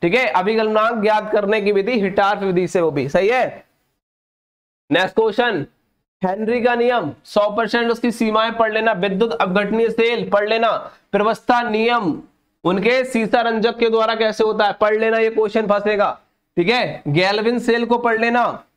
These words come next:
मानक इलेक्ट्रोड्स को पढ़ लेना, ये छोटे छोटे question very short में फंसते हैं,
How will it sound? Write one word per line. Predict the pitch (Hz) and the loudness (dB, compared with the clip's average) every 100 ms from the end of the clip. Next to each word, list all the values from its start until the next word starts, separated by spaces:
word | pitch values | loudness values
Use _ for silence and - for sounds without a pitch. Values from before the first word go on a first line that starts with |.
| _ | _
मानक | 147 170 196 233 240 | 0 0 2 0 -2
इलेक्ट्रोड्स | 214 208 - - 233 247 247 | -2 -2 -4 -2 0 -2 -2
को | 247 | -2
पढ़ | 214 226 | 0 0
लेना, | 226 233 220 143 - _ - | 0 0 0 -2 -10 _ -2
ये | 185 | -2
छोटे | 202 220 214 226 | 0 0 0 0
छोटे | 226 220 220 | 0 0 0
question | 220 220 240 | 0 0 0
very | 220 214 | 0 0
short | 220 214 | 0 0
में | 202 214 | 0 0
फंसते | 208 208 214 | -2 0 0
हैं, | 170 | 0